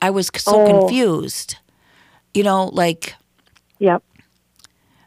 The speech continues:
Speaker 1: 'cause I always thought of shunt as a noun, you know, <laughs> like, it's a,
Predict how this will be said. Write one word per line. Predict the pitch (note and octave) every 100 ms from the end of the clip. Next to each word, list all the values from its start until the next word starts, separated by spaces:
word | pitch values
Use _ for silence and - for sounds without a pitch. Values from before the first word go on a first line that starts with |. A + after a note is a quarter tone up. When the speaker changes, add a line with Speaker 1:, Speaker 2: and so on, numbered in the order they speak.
| _ -
Speaker 1:
'cause | F#3+
I | G3
always | G#3+ G#3+
thought | - F3+
of | E3 D#3 _
shunt | - F#3 F3+ -
as | E3 D#3+
a | E3 E3 -
noun, | D#3+ D3+ - F3+ A#3 C4 _ _
you | G#3
know, | A#3+
<laughs> | A3
like, | F#3 -
it's | -
a, | F3